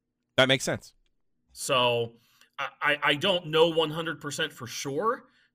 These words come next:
Speaker 2: that the metric is, is tweaked from year to year. And I don't even know that if it is tweaked, that it's a massive change year over year. But it would make a lot of sense based on those sort of breadcrumbs that you're not dealing with the exact same formula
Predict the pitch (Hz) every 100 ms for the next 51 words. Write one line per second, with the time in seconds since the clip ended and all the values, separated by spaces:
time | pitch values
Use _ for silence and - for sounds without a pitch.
0 | 147 180 185 190 202 202 226 220 202 -
1 | 175 175 - - - 202 196 - 196 190
2 | 202 202 202 202 233 254 - _ 147 180
3 | 226 220 190 175 180 180 156 156 156 247
4 | 247 - 139 131 127 - _ - 131 139
5 | 135 - - - 143 131 131 139 170 -
6 | 139 127 - 226 277 131 104 110 107 98
7 | 104 92 82 - _ _ _ _ 113 147
8 | 143 147 160 160 156 165 190 180 147 -
9 | - - 220 139 123 - 139 147 147 151
10 | 131 127 120 113 _ _ 127 147 143 -
11 | 156 127 107 - 240 240 - 110 101 101
12 | - - _ _ 117 135 123 139 160 185
13 | 190 170 170 147 139 143 127 120 113 123
14 | 147 143 - 147 131 127 131 120 107 98